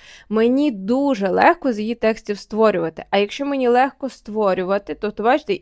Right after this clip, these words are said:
їй легко поділитись, мені легко створювати, значить, людині легко читати. І зворотній зв'язок, е, не змусив нас чекати.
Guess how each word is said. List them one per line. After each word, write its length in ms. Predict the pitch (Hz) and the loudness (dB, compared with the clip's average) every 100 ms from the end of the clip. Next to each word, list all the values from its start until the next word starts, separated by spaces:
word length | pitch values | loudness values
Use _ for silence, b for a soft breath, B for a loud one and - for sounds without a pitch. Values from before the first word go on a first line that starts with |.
| - | -8
їй 320 | 208 247 220 | -4 0 2
легко 600 | 226 240 233 220 - - | 4 8 8 6 -2 -10
поділитись, 840 | - 208 175 180 180 185 285 294 | -2 -2 2 0 0 -4 -8 -8
мені 280 | 240 233 240 | -6 0 2
легко 440 | 233 226 220 - | 4 4 2 -4
створювати, 540 | 202 - 247 349 339 220 | -10 0 2 2 -2 -4
значить, 280 | 226 226 214 | -6 -6 -8
людині 360 | 202 262 285 | -2 0 0
легко 360 | 220 220 226 220 | 0 0 0 -6
читати. 520 | - - 170 170 - B B B B B _ _ | -6 2 2 2 -2 B B B B B _ _
І 280 | 269 277 302 | -2 0 0
зворотній 640 | 302 294 294 294 294 262 | 0 2 4 4 2 -4
зв'язок, 680 | 226 233 220 247 302 427 - | 0 0 4 6 6 2 0
е, 260 | 269 254 233 185 _ _ _ _ _ _ _ - | 2 4 2 -2 _ _ _ _ _ _ _ 0
не 200 | 226 240 | 4 4
змусив 560 | 254 285 277 269 220 | 4 2 2 2 0
нас 320 | 220 220 214 - | 2 2 2 -2
чекати. 640 | 202 - 196 233 311 | -4 2 4 4 2